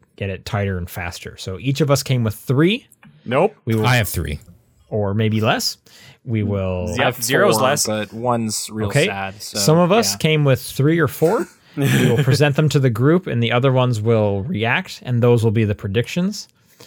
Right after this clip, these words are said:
Speaker 1: So John has zero. Paul, do you have some, right?
Speaker 3: I have three.
Speaker 1: Okay,
Speaker 3: Yeah.
Speaker 1: why don't you give us one? And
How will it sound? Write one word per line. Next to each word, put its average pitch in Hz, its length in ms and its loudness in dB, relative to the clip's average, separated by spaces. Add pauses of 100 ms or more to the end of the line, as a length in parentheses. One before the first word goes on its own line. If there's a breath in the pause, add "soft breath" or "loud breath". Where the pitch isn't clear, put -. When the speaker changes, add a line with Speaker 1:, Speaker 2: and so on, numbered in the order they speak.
(140 soft breath)
Speaker 1:
So - 160 -10
John 147 220 4
has 147 120 2
zero. 143 320 4
Paul, 143 300 2
do 135 80 -2
you 147 220 0
have 113 180 2
some, 98 200 -2
right? 117 220 -2 (520)
Speaker 3:
I 139 80 2
have 123 80 2
three. 90 280 0 (200)
Speaker 1:
Okay, 101 140 0
Speaker 3:
Yeah. 104 60 -2
Speaker 1:
why 123 140 2
don't 151 180 2
you 151 60 0
give 135 140 2
us 127 160 -2
one? 156 340 2 (420)
And 110 360 -4